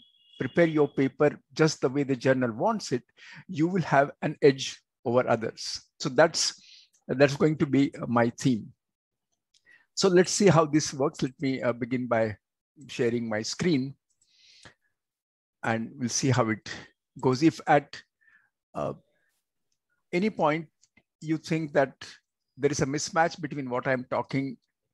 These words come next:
because sometimes it happens in webinars that there is a lag. So I may be advancing slides from my, uh, system here, but it takes little time. So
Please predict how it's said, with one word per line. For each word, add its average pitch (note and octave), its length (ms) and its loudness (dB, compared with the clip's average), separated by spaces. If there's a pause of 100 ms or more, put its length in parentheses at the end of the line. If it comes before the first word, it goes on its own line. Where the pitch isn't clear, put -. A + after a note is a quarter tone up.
(100)
because B2+ 200 0
sometimes C3+ 460 2
it C3 140 -6
happens C3 380 -2
in A#2+ 120 -4
webinars A#2+ 460 0
that A2+ 180 0
there A#2+ 100 -2
is A2+ 120 -4
a B2 80 0
lag. A#2+ 300 4 (800)
So - 320 -14
I C#3 100 4
may D#3 140 0
be C#3+ 100 2
advancing C#3 580 2
slides B2 480 -2
from A#2+ 360 -6 (280)
my, A#2+ 440 0
uh, - 220 -6 (280)
system - 400 -2
here, B2+ 400 4 (140)
but A#2+ 260 0
it - 180 -4
takes C3 260 2
little C3 240 2
time. A#2 400 2 (400)
So - 200 -8